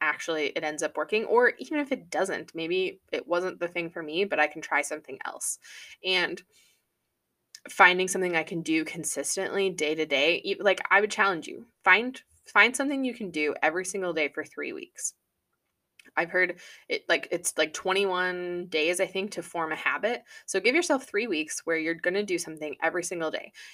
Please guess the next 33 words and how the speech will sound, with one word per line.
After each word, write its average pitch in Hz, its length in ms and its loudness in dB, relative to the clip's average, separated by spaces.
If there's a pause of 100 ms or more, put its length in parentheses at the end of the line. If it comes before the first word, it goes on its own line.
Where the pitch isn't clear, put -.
You're 202 140 8
not 180 300 4
necessarily 240 500 0
gonna 185 180 -2
feel 156 240 -2
it 156 180 0 (120)
during 160 500 -2 (360)
the 151 100 -2
time 156 320 0
that 165 160 -4
you're 160 160 -2
doing 151 420 -4
it, 247 140 -2 (500)
but, - 180 2 (160)
but 165 220 4
after 180 300 6
those 190 220 4
three 165 260 -4
weeks, 165 280 -2
I 160 160 6
would 165 120 0
guess 165 220 2
that 160 120 -4
it's 143 220 -4
making 165 340 -8
some 196 360 0
kind 185 220 0
of 165 100 -6
difference - 420 -6
in 165 160 -6
your 151 160 -2
life. - 380 -8 (400)
And 165 400 -2